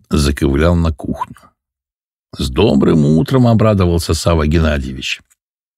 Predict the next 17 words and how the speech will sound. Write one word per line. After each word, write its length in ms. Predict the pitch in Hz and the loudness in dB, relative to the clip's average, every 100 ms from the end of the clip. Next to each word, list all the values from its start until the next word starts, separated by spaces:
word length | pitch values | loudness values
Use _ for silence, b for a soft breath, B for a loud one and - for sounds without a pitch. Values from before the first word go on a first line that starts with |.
| _ - | _ -4
«А 100 | 73 | -2
ведь 240 | 65 - | -2 -2
он 120 | 67 | -4
действительно 640 | 67 71 - 82 90 113 104 | -2 -6 -4 -4 -2 -2 0
мне 240 | 104 104 | 2 2
рад», — 280 | 107 104 98 | 2 0 -2
подумал 480 | - 71 73 69 64 | -2 -2 0 -2 -4
я, 300 | 69 98 113 - _ _ _ _ _ _ | 0 0 0 -6 _ _ _ _ _ _
и 60 | 82 | -4
представил 720 | 78 78 - - 107 104 92 | 0 -2 -4 -2 2 2 2
этот 320 | 87 78 67 | 0 0 0
дом 260 | 71 90 85 | 0 2 0
зимой, 720 | 71 78 80 78 71 64 - _ _ _ _ _ - | 0 0 2 2 0 -4 -10 _ _ _ _ _ -4
в 100 | 78 | 0
метель, 640 | 80 78 - 90 82 69 - _ | 0 0 2 2 2 -2 -10 _
занесённый 760 | - - 76 73 - 92 82 78 | -6 -2 0 -2 0 2 2 0
снегом. 720 | - 82 78 78 67 67 | -4 -2 0 0 -2 -6